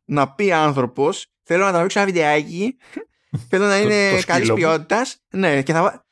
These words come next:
Speaker 1: θα το βάλω ProRes". Δεν υπάρχει αυτό. Όποιος, δηλαδή, α, ο, αν κάποιος έχει κάνει αυτή τη σκέψη, "Και γιατί να μην μπορώ να τραβήξω καλύτερο βίντεο στην καθημερινότητά μου", σας το λέω από τώρα, δεν είστε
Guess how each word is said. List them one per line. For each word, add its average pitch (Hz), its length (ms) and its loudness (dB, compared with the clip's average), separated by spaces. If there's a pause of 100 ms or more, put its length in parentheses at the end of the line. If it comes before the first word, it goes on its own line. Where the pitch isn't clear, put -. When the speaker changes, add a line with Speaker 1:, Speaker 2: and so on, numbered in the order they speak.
(120)
Speaker 1:
θα 185 100 0
το 180 80 0
βάλω 220 200 2
ProRes". 226 360 0 (200)
Δεν 170 140 -2
υπάρχει 123 340 0
αυτό. 117 360 -2
Όποιος, 165 340 -4
δηλαδή, 143 260 -2
α, 156 260 -2 (120)
ο, 165 220 -2
αν 190 200 0
κάποιος 185 380 -2
έχει 175 80 -6
κάνει 170 180 0
αυτή 147 140 -2
τη 160 80 -8
σκέψη, 131 380 -2
"Και 170 100 -2
γιατί 151 260 0
να 190 120 2
μην 151 100 2
μπορώ 143 180 0
να 135 80 2
τραβήξω 131 340 0
καλύτερο 131 420 0
βίντεο 127 240 0
στην - 120 -10
καθημερινότητά 123 680 -2
μου", 170 160 -2
σας 135 160 -8
το 147 100 -2
λέω 165 120 0
από 143 160 -4
τώρα, 156 380 -2
δεν 170 200 -4
είστε 170 180 -4